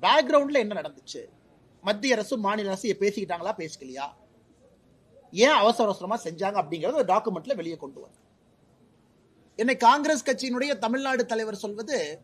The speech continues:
ஸ்ட்ராட்டஜிக் மேனுவர், ராஜதந்திரம், இது முட்டாள்தனம். இது, இது போன்ற வாதத்துல வைக்கிறாங்கன்னா,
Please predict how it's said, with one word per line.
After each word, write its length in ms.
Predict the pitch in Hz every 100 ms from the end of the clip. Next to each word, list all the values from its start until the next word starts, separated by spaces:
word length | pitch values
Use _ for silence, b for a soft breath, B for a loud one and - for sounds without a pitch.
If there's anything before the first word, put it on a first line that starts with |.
| _
ஸ்ட்ராட்டஜிக் 680 | - 240 220 330 269 285 -
மேனுவர், 520 | 208 202 180 175 151
ராஜதந்திரம், 840 | 170 226 254 269 - 185 170 147
இது 120 | 175
முட்டாள்தனம். 580 | 233 170 247 247 247 175
இது, 120 | 143 -
இது 160 | - 180
போன்ற 280 | 196 247 240
வாதத்துல 580 | 175 196 202 185 196 151
வைக்கிறாங்கன்னா, 380 | - 151 139